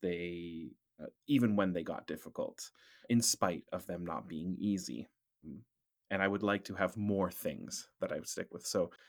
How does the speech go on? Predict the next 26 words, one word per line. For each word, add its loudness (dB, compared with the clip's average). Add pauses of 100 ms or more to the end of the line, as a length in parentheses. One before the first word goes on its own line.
the -10
quality 12
I 10
would 4
like 4
to 0
have, -2
or -4
ability 4
I 6
would 2
like -2
to -14
have, -4
is -6
perseverance 2 (320)
to -16
continue 0
to -4
do 0
the 0
things -4 (640)
that 0
I'm 0
interested 0
in, -2